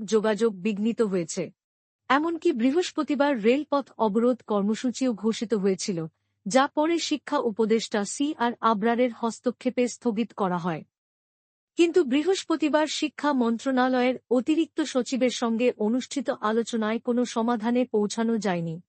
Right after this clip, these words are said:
শিক্ষার্থীরা প্রকাশ্যে জানিয়েছেন, তারা সন্তুষ্ট নন এবং আবারও কর্মসূচিতে ফিরবেন। এখানেই সরকারের ব্যর্থতা প্রকটভাবে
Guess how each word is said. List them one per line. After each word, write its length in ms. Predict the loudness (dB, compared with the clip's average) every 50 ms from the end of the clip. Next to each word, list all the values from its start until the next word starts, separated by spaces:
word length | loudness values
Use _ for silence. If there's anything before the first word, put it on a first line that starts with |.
| _ _ _ _ _ _ _ _ _ _ _ _ _ _ _ _ -10
শিক্ষার্থীরা 800 | -4 0 0 0 0 _ 0 0 0 0 0 0 2 2 2 2
প্রকাশ্যে 500 | 2 2 2 2 2 0 -2 0 -2 -2 0
জানিয়েছেন, 560 | 0 0 2 2 0 0 0 -2 -4 -4 -4 -6 -10 -14 _ _ _ _ 0
তারা 220 | 2 2 4 2 0
সন্তুষ্ট 540 | 0 -2 -2 -2 -2 -2 -2 -4 -6 -4 -4 -2
নন 320 | 0 0 0 0 0 -2 -4 -4 0
এবং 220 | 0 2 2 2 0 -2 -2
আবারও 420 | 0 0 2 2 2 0 0 -2 -4
কর্মসূচিতে 720 | -2 0 0 0 2 0 -2 -2 -4 -4 -4 -4 -2 -2 -4
ফিরবেন। 400 | -2 -2 -2 -2 -2 -2 -4 -6 -6 -10 -16 _ _ _ _ _ _ _ _ _ _ _ _ _ _ _ _ _ _ _ 2
এখানেই 440 | 2 2 2 0 0 0 0 0 0
সরকারের 560 | 2 4 4 2 4 2 0 0 2 0 0
ব্যর্থতা 520 | 0 0 0 0 -2 -4 -4 0 0 0 0
প্রকটভাবে 600 | 2 0 0 0 0 -4 -4 -2 -2 0 0